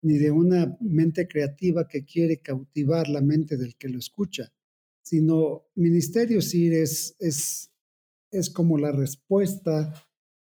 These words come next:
de alguien que pregunta a Dios qué es lo que necesita hacer. Yo quise inicialmente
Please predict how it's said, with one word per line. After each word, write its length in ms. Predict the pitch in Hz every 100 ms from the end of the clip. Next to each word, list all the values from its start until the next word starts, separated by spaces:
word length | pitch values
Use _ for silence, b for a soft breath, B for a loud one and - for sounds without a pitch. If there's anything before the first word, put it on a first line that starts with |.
| _
de 220 | 170 147
alguien 320 | 170 185 180 170
que 120 | 165
pregunta 540 | 147 147 165 175 170
a 40 | 143
Dios 380 | 151 156 160 156
qué 80 |
es 100 | 170
lo 140 | 156 151
que 120 | 147
necesita 540 | 143 143 139 156 143
hacer. 420 | 135 - 156 123 _ _ _ _ _ _ _ _ -
Yo 140 | 175
quise 340 | 180 196 202 196
inicialmente 1080 | 160 147 175 170 175 175 180 175 - -